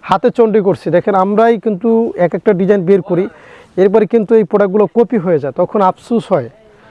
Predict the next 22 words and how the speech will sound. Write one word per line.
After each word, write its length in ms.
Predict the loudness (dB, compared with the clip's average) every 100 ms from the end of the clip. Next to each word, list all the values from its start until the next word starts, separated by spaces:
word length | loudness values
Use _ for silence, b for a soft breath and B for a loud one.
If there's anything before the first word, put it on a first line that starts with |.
| b _
হ্যাঁ, 340 | 0 2 2 -2
অনেকের 480 | -2 -2 0 0 0
জন্য 200 | 2 2
আফসোস 360 | 0 -2 -4
হয়। 80 | -4
এটা 140 | -2 -2
কিন্তু 180 | 0
টাইডাই 320 | 0 0 0 -2
করে 200 | -2 -2
দিছি 360 | -4 -4 -6 -8 b b b b -4
এবং 260 | -2 0
ওইটার 220 | 0 -2 0
সাথে 240 | 0 2
আবার, 140 | 2
আহ, 760 | 0 -2 0 2 2 2 0 -2
মানে, 300 | -2 0 0
ইয়া 240 | 2 2
করে 240 | 2 -2 -2
দিছি, 380 | -4 -4 -6 -6 b b b b -16
এটার 220 | -10 -6 0
মধ্যে 240 | 2 2
আবার, 560 | 4 4 2 0 -4